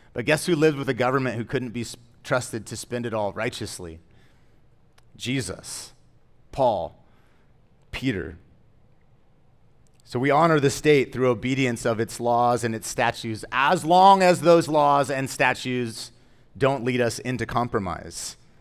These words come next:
And then secondly, we honor God as the ruler of all rulers,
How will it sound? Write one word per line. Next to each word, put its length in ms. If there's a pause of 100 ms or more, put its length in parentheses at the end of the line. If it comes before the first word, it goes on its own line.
(380)
And 140
then 100
secondly, 760 (180)
we 160
honor 400
God 420
as 140
the 100
ruler 540
of 220
all 640
rulers, 800